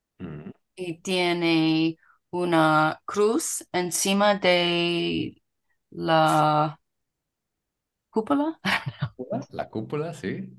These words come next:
Speaker 1: Muy bien.
Speaker 2: Um, afuera hay un, muchos árboles.
Speaker 1: Sí, muchos árboles.
Speaker 2: Muchos árboles.
Speaker 1: Muchos árboles, muchas columnas.
Speaker 2: Muchas columnas, ah, están muy,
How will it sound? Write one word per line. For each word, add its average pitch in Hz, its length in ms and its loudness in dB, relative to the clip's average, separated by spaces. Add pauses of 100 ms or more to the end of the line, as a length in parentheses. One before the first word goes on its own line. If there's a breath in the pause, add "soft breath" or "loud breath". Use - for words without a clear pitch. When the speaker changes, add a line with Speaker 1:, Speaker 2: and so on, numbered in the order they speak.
(300)
Speaker 1:
Muy 95 240 -2
bien. 82 460 -4
Speaker 2:
Um, - 720 -2 (360)
afuera 175 840 4
hay 165 180 4
un, 160 140 2
muchos 165 680 -4
árboles. 196 880 2 (500)
Speaker 1:
Sí, - 120 -12
muchos 90 600 -8
árboles. 71 720 -12 (220)
Speaker 2:
Muchos 180 400 -6
árboles. - 800 -4 (120)
Speaker 1:
Muchos 98 420 -16
árboles, 123 560 -6
muchas 95 340 -4
columnas. 104 1300 -6
Speaker 2:
Muchas 165 340 -8
columnas, 170 880 -4
ah, 156 340 0
están 165 460 0
muy, 165 720 2